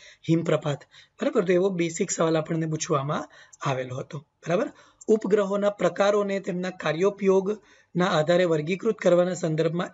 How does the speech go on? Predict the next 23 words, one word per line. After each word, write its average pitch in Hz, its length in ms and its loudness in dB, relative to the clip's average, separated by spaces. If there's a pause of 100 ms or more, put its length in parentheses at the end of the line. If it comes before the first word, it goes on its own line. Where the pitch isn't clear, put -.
એસ્ટ્રોસેટ 233 680 0
નામનો 185 380 -2
જે 185 100 0
ઉપગ્રહ 160 320 0
છે 170 300 -4 (380)
તે 175 100 2
કયા 185 240 0
પ્રકારનો 185 400 0
ઉપગ્રહ 170 240 0
છે? 170 140 -2
વૈજ્ઞાનિક 165 600 0
પ્રકારનો 175 440 2
ઉપગ્રહ 143 280 0
છે 147 120 0
કે 160 120 -2
જે 175 100 0
વૈજ્ઞાનિક 165 640 -2
ગતિવિધિઓ 196 680 0
માટે 175 480 -4 (560)
અવકાશમાં 180 680 0
મોકલવામાં 156 760 0 (360)
આવ્યો 135 220 0
છે. 147 220 -10